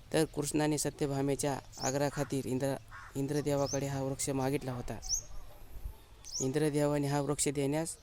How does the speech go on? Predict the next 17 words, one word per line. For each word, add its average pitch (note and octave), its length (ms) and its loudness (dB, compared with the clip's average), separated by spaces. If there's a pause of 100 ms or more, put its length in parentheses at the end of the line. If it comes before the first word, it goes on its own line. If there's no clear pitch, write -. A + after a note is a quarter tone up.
(240)
नाकार C3+ 360 0
केला. B2 280 -2 (440)
मग C#3+ 280 0
श्रीकृष्णाने C#3 680 0 (560)
युद्ध D3+ 240 0
करून C#3+ 320 0
हे C#3 160 2
झाड C#3 200 0
पृथ्वी C3+ 340 -4
तलावर C3+ 300 0
आणले C3+ 280 0
होते B2+ 220 -2
मित्रांनो. A#2+ 420 -2 (800)
मग C#3+ 240 2
हे D3+ 160 2
झाड C#3+ 240 2 (1600)
सत्यभामेच्या C#3+ 880 2